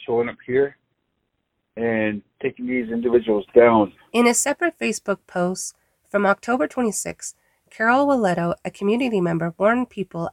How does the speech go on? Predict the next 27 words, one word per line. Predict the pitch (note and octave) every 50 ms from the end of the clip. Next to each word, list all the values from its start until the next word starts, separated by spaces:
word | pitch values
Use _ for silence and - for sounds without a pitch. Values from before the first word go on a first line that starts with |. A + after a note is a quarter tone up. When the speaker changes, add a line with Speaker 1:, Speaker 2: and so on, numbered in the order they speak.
| -
Speaker 2:
about | - F3 - G3 F#3 F#3+ G3+
a | G3+
couple | G3 - - G3 - - E3 E3 E3 -
from | - E3+ F3 E3
Blue | - - A3+ B3 B3
Sapphire | - - G#3 G3 F#3+ - F#3 F#3 F3+ E3+ -
Group | - G3 G#3 F#3+ _ _ -
Home | D#3+ D#3 D#3 E3 _ _ _ _ _
showing | - - - A3 A#3+ B3+ B3+ A#3 G#3+
up | G3+ - -
at | F3+ -
Window | - F#3+ F3+ F#3+
Rock, | F#3 F3+ F3 - -
Arizona's | F3 F3 E3+ - F#3 F#3 E3+ C#3+ - - D#3+ - _ _ - -
outdoor | G3 G3+ - - G#3 G3+ G3
market | G3 F3+ E3+ F#3+ - - - - - _ -
and | E3 F3 F3+
recruiting | F#3 F#3 F#3+ - - F#3+ F3 F3 E3+ D3+
people. | - - - - - - - - _ _ _ _ _ _ _ _ _ _ _ _ _ _ _ _ _ _ _ _ _ _ _
Tribal | - - A3 A#3 B3+ D4 D#4 D4
Radio | C4 A3+ A3 G#3+ G#3 G3+ G3+ G3
contacted | - - G3+ G3 A3 A3 - - F3 E3+ - _ - F#3 F3+ -
the | F#3+ E3
Blue | - G3+ B3
Sapphire | B3+ - - G3+ F#3+ F#3 _ - F3 E3+ E3
Group | E3 - - F3+ E3+ -
Home | - D#3+ D#3 D3